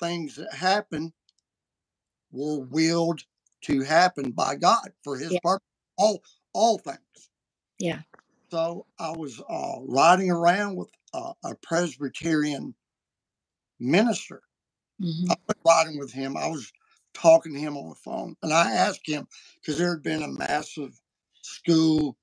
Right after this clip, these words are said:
Speaker 1: S H O O T I N G.
Speaker 2: Yep. Yep.
Speaker 1: And a big one. And I, I was just talking to him. I know he's Presbyterian. He believes in the Westminster Confession of Faith, Article
Speaker 2: Mm.
Speaker 1: three,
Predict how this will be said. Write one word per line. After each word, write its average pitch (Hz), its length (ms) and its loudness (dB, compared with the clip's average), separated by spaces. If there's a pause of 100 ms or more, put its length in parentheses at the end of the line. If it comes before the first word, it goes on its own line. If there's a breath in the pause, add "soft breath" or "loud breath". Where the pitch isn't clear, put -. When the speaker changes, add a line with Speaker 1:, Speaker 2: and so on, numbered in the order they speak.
Speaker 1:
S 151 340 -2
H 175 360 -2
O 156 260 0
O 165 240 2
T 147 220 -2
I 151 200 2
N 160 180 -4
G. 190 340 -4 (280)
Speaker 2:
Yep. 208 140 -4 (1000)
Yep. 190 260 0 (320)
Speaker 1:
And 160 140 2
a 151 80 0
big 175 280 6
one. 180 240 2 (720 soft breath)
And 147 340 -2 (800)
I, 151 180 2 (200)
I 139 120 4
was 131 180 -4
just 156 180 -10
talking 185 360 2
to 143 120 -6
him. 123 100 -4
I 151 180 0
know 160 360 4 (100)
he's 147 360 -4
Presbyterian. 160 640 0
He 165 60 -4
believes 151 600 -2 (400)
in 143 120 -2
the 139 100 0
Westminster 160 760 0
Confession 160 640 2
of 151 120 -6
Faith, 170 340 4 (400)
Article 165 440 2
Speaker 2:
Mm. - 40 -4 (120)
Speaker 1:
three, - 340 -12